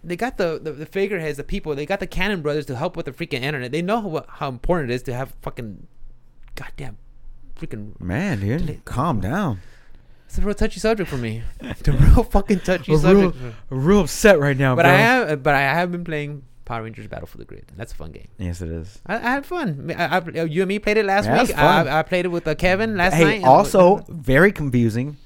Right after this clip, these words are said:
Speaker 2: Need more colors.
Speaker 1: <laughs> Need,
Speaker 2: Hey,
Speaker 1: need more
Speaker 2: hey,
Speaker 1: colors.
Speaker 2: if we're both playing the Red Ranger, mm, need more colors than just red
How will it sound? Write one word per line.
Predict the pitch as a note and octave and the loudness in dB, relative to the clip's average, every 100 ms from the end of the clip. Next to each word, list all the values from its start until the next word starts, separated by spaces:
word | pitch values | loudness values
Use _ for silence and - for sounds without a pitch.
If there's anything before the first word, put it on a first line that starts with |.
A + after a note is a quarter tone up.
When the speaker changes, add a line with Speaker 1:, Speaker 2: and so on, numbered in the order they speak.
| - - - | -20 -18 -8
Speaker 2:
Need | G#2+ C#3 G3 B3+ | -4 0 0 2
more | C4+ C#4 | 4 4
colors. | C4+ C#4+ D#4+ F#3 - - - - | 4 6 6 4 -4 4 6 8
Speaker 1:
<laughs> | - - | 6 4
Need, | G#3+ E4+ F#4 | 4 4 8
Speaker 2:
Hey, | D4+ C4 - | 10 10 6
Speaker 1:
need | C#4 B3+ | 0 -2
more | A#3+ D4+ | -2 2
Speaker 2:
hey, | F#4 E4+ A3+ | 8 8 8
Speaker 1:
colors. | - D#3+ - | 4 -6 -2
Speaker 2:
if | D#3+ D#3+ | 0 6
we're | B3 | 8
both | B3 D#4 D#4 | 12 12 10
playing | - D4+ D#4 | 4 4 2
the | C#4 | 6
Red | D4+ D#4 | 6 8
Ranger, | A3+ G3 F3+ G3+ - - | 6 4 2 -2 -4 -10
mm, | C#4 E4 F#4 G4 D4 | -10 -6 -4 -2 -2
need | A#3 E4 E4 | -2 -2 0
more | E4 | 0
colors | D#4+ D#4+ E4 G#3+ | 4 4 6 4
than | A#3+ | 2
just | C#4 C4 | 2 4
red | A#3+ D4+ F#4+ F4 C4 | 8 10 10 10 6